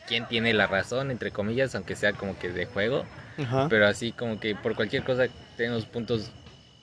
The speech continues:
Speaker 2: De vista.
Speaker 1: muy diferentes.
Speaker 2: Eso, y
Speaker 1: Ajá.
Speaker 2: eso está bien, o sea, es, es sano. Y es,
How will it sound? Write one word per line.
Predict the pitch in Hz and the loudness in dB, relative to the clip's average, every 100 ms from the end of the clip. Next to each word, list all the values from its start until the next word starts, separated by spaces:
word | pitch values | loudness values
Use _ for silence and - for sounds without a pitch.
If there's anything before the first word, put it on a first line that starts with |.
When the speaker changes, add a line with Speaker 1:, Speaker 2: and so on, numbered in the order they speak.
| - - - | -20 -20 -18
Speaker 2:
De | 143 139 135 | -2 4 6
vista. | 107 | 6
Speaker 1:
muy | 110 | 6
diferentes. | 107 107 107 98 101 - 98 - - - | 6 4 4 2 2 0 -4 -4 -4 4
Speaker 2:
Eso, | 151 | 6
y | 165 | 10
Speaker 1:
Ajá. | 190 | 10
Speaker 2:
eso | 208 | 10
está | 208 | 8
bien, | 156 156 170 | 8 8 6
o | |
sea, | 143 139 | 10 10
es, | 147 - - - | 10 6 -8 -4
es | 147 | 4
sano. | 156 151 202 120 - - - - - - - | 10 10 10 6 2 -10 -14 -18 -20 -20 -10
Y | 127 | 4
es, | 127 135 - - | 6 8 6 2